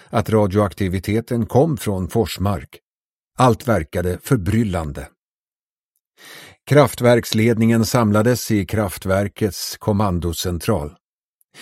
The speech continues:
Därifrån larmades nu myndigheterna i haveriorganisationen genom att höjd beredskap anbefalldes.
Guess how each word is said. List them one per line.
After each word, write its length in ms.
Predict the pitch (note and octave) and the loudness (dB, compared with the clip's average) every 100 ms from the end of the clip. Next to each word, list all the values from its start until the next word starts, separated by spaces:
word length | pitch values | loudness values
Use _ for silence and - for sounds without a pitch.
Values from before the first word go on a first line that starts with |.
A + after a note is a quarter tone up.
| - C#3 | -20 -2
Därifrån 600 | A2+ C#3 B2+ B2+ B2+ B2 | 2 4 4 4 4 4
larmades 680 | C3 A2 G#2+ A#2+ C3 - - | 4 6 4 4 2 -2 0
nu 200 | A2 A#2 | 2 4
myndigheterna 920 | B2 G#2 F2+ F2 B2 C#3+ - F2+ D2 - - | 4 2 0 -2 0 0 0 -2 -6 -10 -4
i 160 | A2 | -2
haveriorganisationen 1700 | F#2 A2+ G#2 C3+ F2+ - G#2+ F2+ F#2+ F#2+ F2+ G2+ - A#2+ C3 G#2 D#2+ - - | 0 -2 0 -2 -2 -2 0 0 0 0 -2 -4 -2 -2 0 0 -2 -8 -4
genom 260 | B2 B2 A#2+ | 2 4 4
att 240 | A#2+ - _ | 2 -2 _
höjd 580 | - C#3 C#3+ C#3 A#2+ A2 | -2 4 4 4 0 2
beredskap 840 | B2+ A#2 C#3+ G2+ F2 - E2+ D2 - - | 4 4 0 -2 -4 -4 -4 -6 -20 -6
anbefalldes. 920 | A2 F#2 F2+ - F#2+ G2 F#2+ - | -2 0 -2 -2 -4 -6 -10 -12